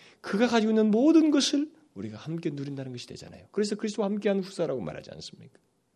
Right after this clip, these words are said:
이기는 자에게 그렇게 대우하시겠다고, 그렇게 은혜의 선물을 최종적으로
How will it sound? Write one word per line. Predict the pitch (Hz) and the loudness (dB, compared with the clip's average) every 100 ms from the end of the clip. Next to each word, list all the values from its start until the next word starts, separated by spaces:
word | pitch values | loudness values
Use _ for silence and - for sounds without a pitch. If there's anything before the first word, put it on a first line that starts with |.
| _ _ _ _ _ - | _ _ _ _ _ -16
이기는 | - - - - | -14 -12 -12 -12
자에게 | - - - | -14 -14 -16
그렇게 | - 123 - 113 110 117 _ _ _ _ _ _ _ | -14 -14 -12 -12 -12 -16 _ _ _ _ _ _ _
대우하시겠다고, | - - - - - - - - - - - - - - _ _ | -18 -14 -12 -12 -14 -14 -14 -10 -10 -12 -20 -20 -20 -20 _ _
그렇게 | - - - - 107 117 _ _ _ _ _ _ _ _ - - - | -18 -16 -12 -12 -12 -14 _ _ _ _ _ _ _ _ -20 -20 -14
은혜의 | - - 90 90 - 110 101 - _ | -10 -6 -4 -4 -6 -10 -14 -20 _
선물을 | - - 98 101 101 87 101 | -14 -12 -10 -8 -8 -10 -12
최종적으로 | - 113 107 90 73 | -12 -8 -8 -8 -10